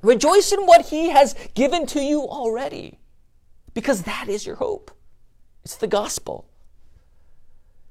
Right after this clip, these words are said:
And there, because of our hope, what is it?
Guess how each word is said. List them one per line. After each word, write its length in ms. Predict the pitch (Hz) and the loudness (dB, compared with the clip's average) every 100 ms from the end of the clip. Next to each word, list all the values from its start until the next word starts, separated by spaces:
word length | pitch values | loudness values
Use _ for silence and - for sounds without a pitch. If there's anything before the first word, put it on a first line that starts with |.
| - - | -20 2
And 180 | 190 180 | 4 8
there, 220 | 190 233 | 10 10
because 440 | 220 226 - 233 226 | 8 0 2 4 4
of 140 | 208 | 2
our 200 | 208 185 | 2 2
hope, 420 | 233 311 233 - - - - - | 2 0 0 -4 -18 -20 -20 0
what 140 | 165 190 | 2 4
is 140 | 202 | 2
it? 160 | 110 | -4